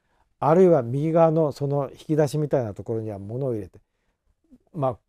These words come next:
こう、こういう形であるかどうかわかるんですけど、似たものは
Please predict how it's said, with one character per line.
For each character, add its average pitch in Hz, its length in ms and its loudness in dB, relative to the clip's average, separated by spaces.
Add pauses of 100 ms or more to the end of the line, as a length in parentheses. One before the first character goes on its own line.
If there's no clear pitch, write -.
こ 165 180 -2
う、 - 40 -10
こ 165 180 2
う 170 40 6
い 170 40 4
う 156 60 2
形 160 300 -4
で 160 80 2
あ 160 40 0
る 147 60 0
か 131 100 -4
ど 117 140 -4
う 104 60 -8
か 113 80 -8
わ 101 100 -8
か 110 100 -10
る 107 80 -8
ん - 20 -12
で 95 40 -12
す 101 60 -12
け 98 60 -14
ど、 104 40 -10
似 127 140 -6
た 165 100 2
も 160 120 0
の 156 100 0
は 120 160 -4